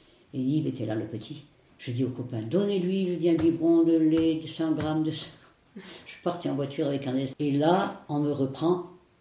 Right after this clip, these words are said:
à opérer. Et, et la première fois, ah oui, la première fois,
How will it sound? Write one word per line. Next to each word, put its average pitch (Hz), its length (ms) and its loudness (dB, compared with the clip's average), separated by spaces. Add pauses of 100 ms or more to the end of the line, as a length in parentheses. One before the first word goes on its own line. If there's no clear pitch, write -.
(100)
à 156 460 -6
opérer. 131 440 -6 (520)
Et, 156 280 2
et - 20 2
la 151 100 2
première 147 400 -2
fois, 196 380 -8
ah 127 160 -8
oui, 180 100 2
la 143 80 -2
première 113 380 -8
fois, 202 420 -4